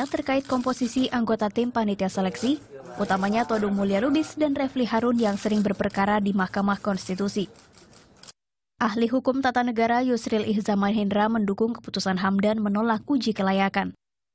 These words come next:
Dua advokat yang berada dalam pansel bisa mempengaruhi keputusan. Rekam jejak Hamdan dinilainya sudah kuat, apalagi Hamdan sudah berpengalaman sebagai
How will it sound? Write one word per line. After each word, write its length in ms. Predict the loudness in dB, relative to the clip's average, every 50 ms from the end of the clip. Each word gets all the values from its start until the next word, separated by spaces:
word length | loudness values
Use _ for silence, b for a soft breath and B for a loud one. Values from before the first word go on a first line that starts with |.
| _ _ _ -4
Dua 240 | -2 0 2 2 2
advokat 400 | 0 0 -2 -2 0 0 0 0
yang 160 | 0 0 2
berada 320 | 2 2 2 2 2 2
dalam 240 | 2 2 2 2 0
pansel 480 | 0 0 0 0 0 2 2 2 2 2
bisa 240 | 0 0 0 0 0
mempengaruhi 480 | 0 0 0 0 0 0 2 0 0
keputusan. 720 | -2 -4 -8 -8 -6 -4 -4 -2 0 0 0 0 -2 -4 -10 _ _ _ _ _
Rekam 320 | -6 -4 -2 0 0 0
jejak 240 | 0 0 0 0 0
Hamdan 400 | 0 -2 0 2 2 2 2 0
dinilainya 480 | 0 0 0 0 2 2 0 0 -2 -2
sudah 320 | -2 0 -2 -2 -2 -2
kuat, 240 | 0 0 0 0 0 -4
apalagi 480 | -6 -6 -2 -2 0 0 0 0 0 0
Hamdan 400 | 0 0 0 2 2 2 2 0
sudah 320 | -2 -2 0 0 2 2
berpengalaman 640 | 2 0 0 0 0 2 2 2 2 2 0 0 0
sebagai 320 | 0 0 0 0 0 0